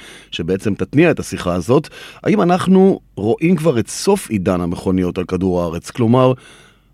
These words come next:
המכונית של העתיד, לדברי כמה נביאים, זה כבר לא ממש מכונית, והיא לא ממש שלנו, יותר שיתופית, חברתית, זמנית.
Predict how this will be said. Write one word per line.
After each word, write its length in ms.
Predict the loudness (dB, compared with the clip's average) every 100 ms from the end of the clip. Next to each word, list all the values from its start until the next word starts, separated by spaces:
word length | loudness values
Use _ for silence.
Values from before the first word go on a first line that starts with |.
| _
המכונית 360 | -4 0 0 0
של 120 | 2
העתיד, 420 | 2 2 0 2
לדברי 320 | 2 2 0
כמה 220 | 0 0 2
נביאים, 680 | 2 0 0 2 4 2
זה 160 | 0 -4
כבר 180 | -4 0
לא 100 | 0
ממש 240 | 0 -2
מכונית, 580 | -4 -2 2 2 2 -2
והיא 140 | -4 -2
לא 80 |
ממש 280 | -2 -2 -2
שלנו, 540 | -2 0 2 2 2 0
יותר 260 | -2 -6
שיתופית, 760 | -6 -8 -8 -6 -2 0 -2 -4
חברתית, 880 | -8 -8 -10 -6 2 4 6 4 -2
זמנית. 1000 | -6 -6 -4 -2 0 4 4 2 0